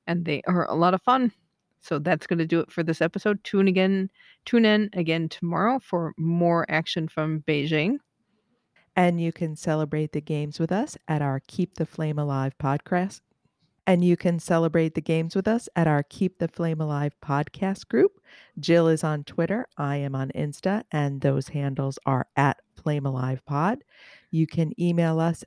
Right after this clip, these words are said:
Speaker 2: at flamealivepod at gmail dot com or call or text us at two zero eight, three five two,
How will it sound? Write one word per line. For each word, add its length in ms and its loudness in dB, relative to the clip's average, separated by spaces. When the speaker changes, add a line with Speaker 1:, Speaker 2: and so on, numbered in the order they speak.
Speaker 2:
at 220 -2
flamealivepod 1160 -2
at 240 -4
gmail 460 0
dot 260 -4
com 400 0
or 220 2
call 360 2
or 120 0
text 400 -8
us 240 -8
at 180 -2
two 360 2
zero 560 2
eight, 260 -2
three 240 -2
five 480 -6
two, 380 0